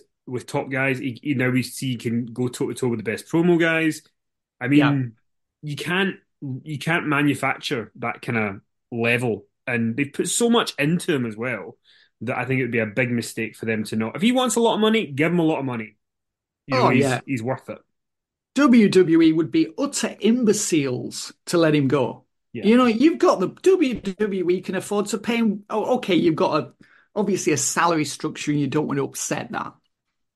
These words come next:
Speaker 2: But we know Charlotte Flair's just received a pay rise. When she's, you know, back on the road,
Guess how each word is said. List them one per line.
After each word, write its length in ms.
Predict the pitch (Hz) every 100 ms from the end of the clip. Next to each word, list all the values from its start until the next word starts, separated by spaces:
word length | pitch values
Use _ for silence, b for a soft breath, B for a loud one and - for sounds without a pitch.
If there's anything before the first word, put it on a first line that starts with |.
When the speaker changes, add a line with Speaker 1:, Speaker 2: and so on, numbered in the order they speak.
| -
Speaker 2:
But 80 | 233
we 140 | 277
know 120 | 277 247
Charlotte 420 | - 208 170 -
Flair's 300 | 190 175 160
just 240 | 160 -
received 340 | 139 - 131 123
a 40 |
pay 260 | - 143 120
rise. 480 | 127 135 196 - _ _ -
When 140 | 196
she's, 420 | 208 220 208 - _ _ - _
you 80 | 170
know, 100 | 160
back 300 | 127 180 175
on 80 | 180
the 80 | 165
road, 400 | 151 160 202